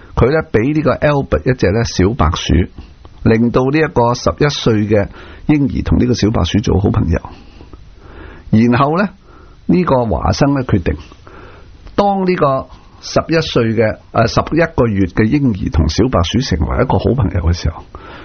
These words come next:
佢要轉變呢一個 Albert 對小白鼠嘅觀感，係嘛？就譬如話，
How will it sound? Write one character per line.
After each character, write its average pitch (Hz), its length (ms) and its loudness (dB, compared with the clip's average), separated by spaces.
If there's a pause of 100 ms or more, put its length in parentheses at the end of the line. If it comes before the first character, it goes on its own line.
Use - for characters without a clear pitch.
(100)
佢 127 180 2
要 147 80 0
轉 127 500 2
變 123 220 2
呢 90 60 -4 (140)
一 147 80 4
個 151 300 2
Albert 135 580 -2
對 98 180 2
小 - 200 -4 (200)
白 65 240 0
鼠 - 220 -2
嘅 92 240 0
觀 92 260 2
感， 82 140 -4 (880)
係 - 80 0
嘛？ 104 220 2 (520)
就 98 120 0
譬 87 180 2
如 65 80 -2
話， - 200 -2